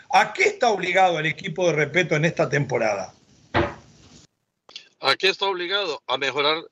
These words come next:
Speaker 2: su campaña, que fue muy, pero muy irregular,
Speaker 1: Eh,
Speaker 2: donde,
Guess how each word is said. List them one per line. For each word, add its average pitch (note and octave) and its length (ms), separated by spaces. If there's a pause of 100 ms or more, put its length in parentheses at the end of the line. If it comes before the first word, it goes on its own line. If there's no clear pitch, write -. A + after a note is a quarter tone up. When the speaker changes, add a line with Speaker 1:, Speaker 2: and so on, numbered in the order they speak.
(320)
Speaker 2:
su - 180
campaña, C3+ 580 (680)
que A2+ 140
fue C3 640 (840)
muy, E3+ 640 (180)
pero C3 200
muy D#3+ 240
irregular, B2 640 (640)
Speaker 1:
Eh, D3+ 140
Speaker 2:
donde, B2+ 680